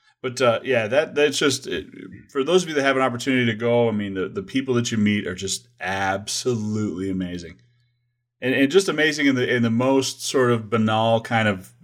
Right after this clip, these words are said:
easy, you know, there, no one is gonna set your hair on fire. No one is the coolest person you've ever met. Everybody is just like,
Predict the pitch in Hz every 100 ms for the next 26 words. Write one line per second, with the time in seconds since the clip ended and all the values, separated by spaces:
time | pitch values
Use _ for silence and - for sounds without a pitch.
0 | - - 120 123 113 117 113 107 104 107
1 | 113 101 139 139 - - - 139 185 208
2 | 170 147 139 127 143 131 120 123 131 131
3 | 123 131 131 120 120 139 139 117 117 -
4 | 123 123 127 120 117 107 110 107 104 113
5 | - 120 131 131 117 107 120 - 107 98
6 | 95